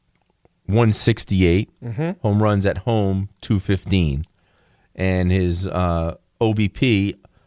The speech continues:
Speaker 1: on the road, three seventy. At home, four thirty-one. And you get the pattern here,
Speaker 2: Right.
Speaker 1: right? Uh, he was a much better hitter. And it's not his fault, right? <laughs> He was playing where the, where he,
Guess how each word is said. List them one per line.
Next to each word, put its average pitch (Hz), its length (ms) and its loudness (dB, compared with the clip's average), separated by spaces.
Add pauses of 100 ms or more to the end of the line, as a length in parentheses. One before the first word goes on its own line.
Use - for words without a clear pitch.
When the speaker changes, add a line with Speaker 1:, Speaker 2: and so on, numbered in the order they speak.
(140)
Speaker 1:
on 98 180 0
the 95 100 0
road, 101 500 2 (100)
three 107 240 0
seventy. 90 680 -2
At 90 160 -2
home, 95 280 0
four 92 260 -2
thirty-one. 87 400 0
And 113 180 2 (360)
you 123 120 6
get 131 160 4
the - 60 -8
pattern 73 400 0
here, 62 280 -6 (180)
Speaker 2:
Right. 101 140 -4
Speaker 1:
right? 90 300 2
Uh, 95 40 -2
he 92 240 -4
was 98 200 0
a 98 60 2
much 101 420 2
better 95 280 2
hitter. 82 460 -2 (240)
And 165 100 0
it's 165 100 0
not 233 140 2
his 214 200 2
fault, 175 440 2 (240)
right? 165 240 2 (480)
<laughs> - 160 -20
He 151 120 6
was 185 160 4
playing 160 800 0
where 147 320 2
the, 139 140 -6
where 135 200 2
he, 139 160 -2